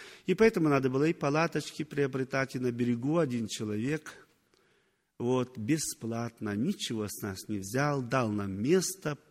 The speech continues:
очень много помог, воду, вот, подвозил, давал со своего колодца, ёмкость дал,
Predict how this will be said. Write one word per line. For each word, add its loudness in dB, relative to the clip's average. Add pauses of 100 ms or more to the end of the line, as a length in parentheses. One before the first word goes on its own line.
(120)
очень -2
много 0
помог, -2
воду, 2 (480)
вот, 0
подвозил, 2
давал 0
со -6
своего 0
колодца, 0
ёмкость 6
дал, 4